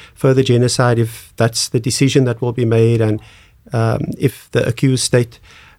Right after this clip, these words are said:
uh, is going to follow or going to abide by that,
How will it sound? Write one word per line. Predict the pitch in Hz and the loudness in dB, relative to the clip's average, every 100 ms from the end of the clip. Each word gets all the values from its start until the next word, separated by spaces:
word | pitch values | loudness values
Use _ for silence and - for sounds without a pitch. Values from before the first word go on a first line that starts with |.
| - | -8
uh, | 113 110 55 55 55 55 57 | -4 -2 0 0 0 0 -2
is | - 135 131 139 - | -4 -6 -4 -6 -6
going | - 123 | 0 0
to | 117 117 | 0 -4
follow | - 135 123 120 117 - | 0 0 2 2 0 -4
or | - - 117 | -8 -8 -2
going | 117 110 | -2 2
to | 120 | 2
abide | 110 131 | 2 2
by | 143 131 | 2 2
that, | 113 110 | 0 -2